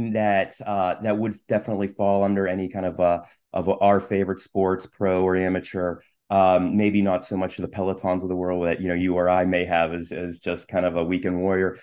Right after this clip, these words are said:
But, um, you know, just to give you an idea, in twenty twenty, more than five billion dollars was kind of spent on what I would kind of call sports tech, uh, in the private market alone. So that's just venture capital money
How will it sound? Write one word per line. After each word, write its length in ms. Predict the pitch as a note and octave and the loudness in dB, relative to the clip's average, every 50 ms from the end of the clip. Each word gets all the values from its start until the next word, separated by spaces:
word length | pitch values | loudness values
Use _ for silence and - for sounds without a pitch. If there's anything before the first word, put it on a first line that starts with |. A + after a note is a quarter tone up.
| _ _ _ _ _ | _ _ _ _ _
But, 320 | - B2+ B2 A2+ A2 - - | 4 4 6 6 4 2 2
um, 380 | G#2+ G#2+ G#2 G2+ G2 F#2+ - - _ _ _ _ - | 2 4 4 4 4 2 -2 -6 _ _ _ _ -2
you 120 | A#2+ B2 | 2 4
know, 340 | B2 A#2 G#2+ G2+ F#2+ F#2+ F#2+ | 4 6 4 4 2 0 -4
just 520 | - - C3 B2 A#2+ - - - - - - | -4 -2 0 0 0 -2 -6 -18 -20 -12 -6
to 80 | A#2+ | 0
give 140 | A#2+ B2+ A#2+ | 0 2 4
you 180 | B2 B2 A#2+ G#2 | 4 2 2 2
an 100 | G#2+ G#2 | 0 0
idea, 380 | G2+ G2+ G2+ G2+ A2 A2 G2+ | -2 -2 -2 -4 -4 -2 -2
in 80 | F#2+ F#2 | -4 -6
twenty 260 | - - A2 G#2+ G#2 | -6 -4 -2 -2 -2
twenty, 320 | G#2 - - G#2+ G2+ G2+ | -4 -4 -4 -4 -2 -2
more 160 | G2 F#2+ F#2+ F#2 | 0 0 -2 -2
than 140 | F2+ E2+ | -4 -4
five 320 | - - G2 G2 G2 F#2 - | -4 -2 0 0 0 0 -2
billion 240 | G2 F#2+ F2+ F2 F2 | -4 -2 -2 -2 0
dollars 400 | F2+ E2+ F2 F2 F2 F2 E2 E2+ | 2 2 2 2 2 0 -2 -6
was 100 | E2+ - | -10 -10
kind 160 | - F2 F2 | -6 -6 -6
of 60 | E2 | -6
spent 260 | - - F2 E2+ E2+ | -6 -4 -2 0 0
on 100 | E2+ E2 | 0 0
what 120 | E2 D#2+ D#2+ | 0 0 0
I 100 | E2 E2+ | 0 -2
would 140 | E2+ E2+ | -2 -4
kind 180 | - - E2+ D#2+ | -6 -8 -8 -8
of 60 | D#2 | -8
call 180 | - F2 E2+ D#2+ | -6 -6 -8 -8
sports 540 | - - - - E2+ E2 E2+ E2 - - - - - | -8 -12 -12 -6 -4 -4 -4 -6 -8 -16 -18 -8 -4
tech, 320 | F#2 E2 - - - _ _ - - - _ _ - F#2+ | -4 -4 -4 -6 -14 _ _ -20 -20 -20 _ _ -6 -2
uh, 160 | F#2 F2+ F2+ | 0 0 2
in 140 | - F#2+ G2 | 2 2 0
the 80 | F#2 F2+ | 0 -2
private 360 | - - F2+ F2+ F2 F2 - | -2 0 0 0 0 0 -2
market 380 | E2 F2 E2+ E2+ E2 D#2 D2 | -2 -2 -2 -2 -4 -6 -6
alone. 340 | - E2 E2+ E2+ E2 D#2 D2 | -6 -4 -2 -2 -2 -4 -4
So 120 | D2 - F#2 | -4 -2 -2
that's 160 | F2+ F2 - | -2 -2 -4
just 160 | F#2 - - | -8 -8 -6
venture 200 | G2 F2 - - | -6 -6 -8 -8
capital 400 | - - F2+ E2+ E2+ - E2+ E2 | -8 -4 -4 -4 -2 -2 -4 -4
money 300 | D#2+ E2 D#2+ E2 E2 D#2+ | -2 -2 -2 -4 -6 -6